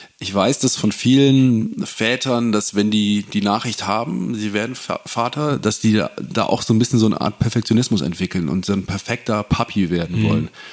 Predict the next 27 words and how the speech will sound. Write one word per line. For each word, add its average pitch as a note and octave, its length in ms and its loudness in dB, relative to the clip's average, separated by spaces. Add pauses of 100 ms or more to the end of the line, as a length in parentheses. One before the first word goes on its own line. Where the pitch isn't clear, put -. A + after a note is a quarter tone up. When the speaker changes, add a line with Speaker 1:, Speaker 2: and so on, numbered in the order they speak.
(520)
Speaker 1:
Wie A2+ 100 -4
gehst B2 260 0
du C#3+ 60 2
denn A2+ 240 6
mit G#2+ 140 4
diesem A2 180 2
Glaubenssatz, A2+ 640 2
ich F#2+ 120 -4
weiß A2+ 200 2
jetzt - 140 -4
nicht, A2+ 140 0
ob G2 120 -6
der, G#2 340 0
ob G#2+ 100 -2
der A2+ 100 0
noch G#2 140 -2
aktiv - 400 -4
ist, B2 300 2
Speaker 2:
Mhm, - 60 -2
Speaker 1:
ob A#2+ 60 0
Speaker 2:
mhm. D3 40 -2
Speaker 1:
du A#2+ 80 2
den A2 140 0
komplett A2+ 320 -4
ablegen D3+ 360 -2
konntest, D3+ 440 -2
aber A2 340 0